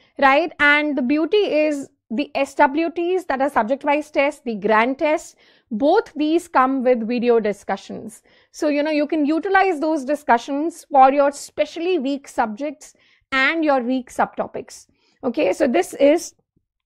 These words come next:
as far as what is included in the Fast Track T N D. I will also take up all your doubts in the chat box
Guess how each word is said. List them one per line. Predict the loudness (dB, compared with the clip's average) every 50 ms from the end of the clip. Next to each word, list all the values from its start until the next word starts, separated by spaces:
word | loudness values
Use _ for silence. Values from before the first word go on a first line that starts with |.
| _ _ _ _ _ _ _ -20 -20 _ _ _ _ 2
as | 2 2 2 0 2
far | 6 6 8 8 6 4 2
as | 2 4 4 4 2 0 0
what | 2 2 2 4 4
is | 2 0 2 0
included | -2 -2 -2 -2 -4 -4 -2 -2 -2 -2
in | 0 0
the | -2 -2
Fast | 0 2 2 2 0 -2 -2
Track | 0 0 0 0 -2
T | -4 -4 -2
N | -4 -4
D. | -4 -6 -6 -2 0
I | 0 2
will | 2 0 -2 0
also | 2 2 2 2 0 -4 -6
take | -2 -2 -2 0 2
up | 0 -2 0 2
all | 4 8 8 10 10 8
your | 8 6 6 6 6
doubts | 6 6 6 6 6 4 0 -4 -10 -18 -18 _ _ _ _ _ _
in | -2 0 0 2
the | 2 0
chat | 2 6 6 6 6 6 4
box | 2 4 4 2 0 -6